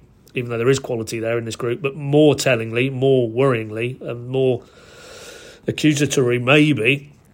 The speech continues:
the fight, the character, the spirit, the will to resist,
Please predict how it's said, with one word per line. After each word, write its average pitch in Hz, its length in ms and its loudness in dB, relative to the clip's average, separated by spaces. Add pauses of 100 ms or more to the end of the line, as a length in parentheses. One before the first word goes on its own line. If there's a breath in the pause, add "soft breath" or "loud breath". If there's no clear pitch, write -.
(140)
the - 80 -6
fight, 170 380 2
the - 80 -10
character, 160 440 0
the 120 80 -6
spirit, 165 480 2 (560)
the 160 80 0
will 151 240 6
to 143 120 0
resist, 143 600 0